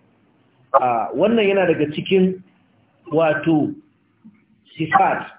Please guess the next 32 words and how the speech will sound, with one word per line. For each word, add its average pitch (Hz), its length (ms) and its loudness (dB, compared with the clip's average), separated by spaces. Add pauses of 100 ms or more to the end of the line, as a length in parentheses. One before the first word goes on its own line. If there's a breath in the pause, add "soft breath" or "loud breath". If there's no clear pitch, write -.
ko 180 160 2
khasa'is 175 600 -4 (680)
wanda 175 240 2
musulunci 185 760 0
ya 165 260 2 (260)
shahara 151 360 -4
da 110 100 -4
su, - 180 -12
shine 160 520 -6 (200)
shi 170 180 -4
sassauci 165 520 -4
din, 104 140 -8 (480)
banda 165 320 0
wasu 160 180 0
addinai 151 460 0
da 147 60 -10
suka 143 160 -8
gabata, 123 580 -4 (460)
kamar 156 180 -4
da 151 120 0
Allah 143 200 -2
ya 135 120 -4
ambata, 131 360 2
"Wa 139 80 0
yada'u 147 360 -4
ankum 143 200 -10 (540)
israkum 147 520 -4
wal 127 180 -2
aghlal 151 460 0
allati 139 320 -6
kanat 143 340 -6
alaykum." 110 240 -10